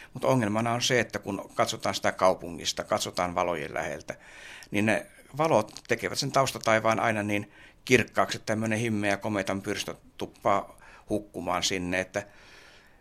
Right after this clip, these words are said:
parhaiten sen näkee sit, jos menee jonnekin maalle riittävän pimeään paikkaan. Täytyy olla kuuton yö, mahdollisimman selkeä yö, ettei mitään utua tai sumua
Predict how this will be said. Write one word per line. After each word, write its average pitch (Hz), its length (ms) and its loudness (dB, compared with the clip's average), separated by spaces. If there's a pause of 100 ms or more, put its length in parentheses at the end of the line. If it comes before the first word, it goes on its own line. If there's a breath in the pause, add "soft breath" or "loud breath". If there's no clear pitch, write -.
(200 soft breath)
parhaiten 143 480 4
sen 143 180 0
näkee 131 280 0
sit, 127 120 -6
jos - 140 -8
menee 113 240 -2
jonnekin 113 340 -6
maalle 104 340 2
riittävän 95 480 -6
pimeään 107 460 0
paikkaan. 101 600 0 (380 soft breath)
Täytyy 95 260 0
olla 92 100 0
kuuton 101 600 -2
yö, 101 320 -2
mahdollisimman 92 640 -4 (360 soft breath)
selkeä 101 540 4
yö, 95 220 -2
ettei 95 240 -6
mitään 95 300 -2
utua 95 340 -8
tai 95 200 -4
sumua 90 500 -8